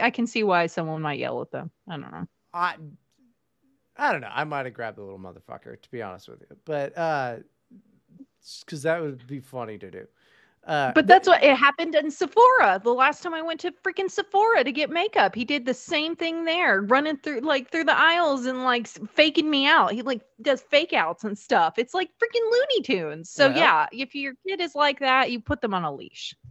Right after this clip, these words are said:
Speaker 2: I don't know. I'm, I'm for kid leashes. I'm also for kid, um, camps. Just in general, just shoot 'em out there into some
Speaker 1: Okay.
Speaker 2: place out in New Mexico and, like, just let all kids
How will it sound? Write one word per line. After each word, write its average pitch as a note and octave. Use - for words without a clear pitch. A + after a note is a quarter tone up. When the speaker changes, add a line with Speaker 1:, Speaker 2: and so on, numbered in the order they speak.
Speaker 2:
I E3+
don't D#3
know. G#2+
I'm, F#3+
I'm F3+
for G3+
kid D3
leashes. B2
I'm D3
also G3
for D#3
kid, C3
um, G2+
camps. -
Just C3
in C3
general, B2+
just A#2+
shoot F3+
'em D3+
out C3+
there C3+
into A2+
some B2+
Speaker 1:
Okay. F#3+
Speaker 2:
place B2+
out A#2
in G#2
New A2+
Mexico A2+
and, F2+
like, F#2
just -
let A2+
all G#2+
kids G2+